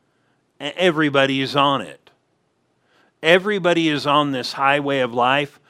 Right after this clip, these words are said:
whether you like it or not. If you woke up you're on the highway to li-, of life. And it's a path that everybody's traveling. Everybody you work with,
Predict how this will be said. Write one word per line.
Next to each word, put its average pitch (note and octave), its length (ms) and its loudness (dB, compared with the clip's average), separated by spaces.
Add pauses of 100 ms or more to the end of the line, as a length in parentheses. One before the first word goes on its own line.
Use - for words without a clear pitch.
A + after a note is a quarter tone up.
(180)
whether C3+ 280 2
you B2+ 220 -4
like B2 360 2
it B2+ 100 -6
or B2 120 -2
not. A#2 360 -2 (600)
If B2 200 -16
you D#3 160 -4
woke E3 320 2
up F#3 300 0 (300)
you're C#3+ 300 -2
on C3 140 0
the B2+ 100 -2
highway B2 500 0
to A2+ 100 -4
li-, A2 320 0
of A#2 260 -2
life. G#2 580 -2 (480)
And D#3 120 -4
it's D#3+ 180 -6
a D#3+ 80 -4
path F#3+ 380 0
that D3+ 140 -6
everybody's D3+ 680 -2
traveling. C3 800 -2
Everybody D3+ 480 -2
you C#3+ 240 -2
work D3+ 320 -2
with, E3+ 240 -6